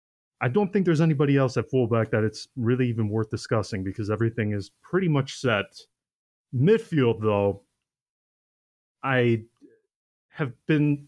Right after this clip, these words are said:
trying to avoid doing this because I have to talk about Diawara, who is undoubtedly the biggest L of my, uh,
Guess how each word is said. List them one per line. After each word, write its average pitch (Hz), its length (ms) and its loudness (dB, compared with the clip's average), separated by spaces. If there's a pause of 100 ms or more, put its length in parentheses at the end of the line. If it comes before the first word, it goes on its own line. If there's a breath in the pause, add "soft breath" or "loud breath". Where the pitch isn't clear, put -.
trying 233 340 0
to 220 140 2
avoid 147 500 0
doing 139 320 0
this 101 200 -6
because 107 380 -6
I 107 100 0
have 139 180 -4
to 120 60 -10
talk 127 300 -4
about 104 260 -4
Diawara, 101 680 0
who 113 160 2
is 110 100 0
undoubtedly 117 640 0
the 107 120 -4
biggest 110 580 -2 (680)
L 110 540 0 (800)
of 104 140 -6
my, 110 440 2
uh, 110 480 2